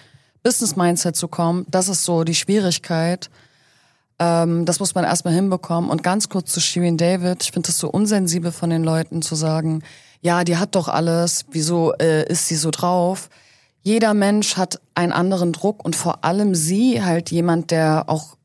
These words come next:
also abliefern möchte und wirklich Qualität liefern möchte und das tut sie auch.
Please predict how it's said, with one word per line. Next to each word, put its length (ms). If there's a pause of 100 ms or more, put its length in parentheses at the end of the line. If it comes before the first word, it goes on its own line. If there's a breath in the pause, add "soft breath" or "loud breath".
also 440
abliefern 560
möchte 300
und 120
wirklich 260
Qualität 600
liefern 280
möchte 220
und 80
das 160
tut 300
sie 180
auch. 380